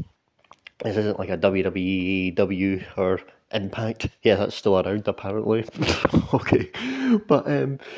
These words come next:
you know, this is, of course, Wrestlers, the new, the, the new Netflix documentary. It's debuted about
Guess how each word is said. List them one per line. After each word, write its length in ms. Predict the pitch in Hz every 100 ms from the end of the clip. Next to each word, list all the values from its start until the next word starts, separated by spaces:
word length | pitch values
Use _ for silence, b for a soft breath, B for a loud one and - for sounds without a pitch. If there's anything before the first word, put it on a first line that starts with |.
| B B B _
you 100 | 170
know, 340 | 127 131 - - _ _ _ _ - -
this 180 | 131 -
is, 120 | 110
of 80 | 101
course, 320 | - 98 101 -
Wrestlers, 560 | 120 127 - 90 87 -
the 100 | -
new, 480 | 98 104 101 95 98 - _ _ _ _
the, 480 | - 120 101 107 110 123
the 160 | 117
new 180 | 107 107
Netflix 440 | 101 110 - 107
documentary. 580 | - 98 - 92 95 -
It's 140 | 98 -
debuted 360 | 135 98 92
about 180 | 87 92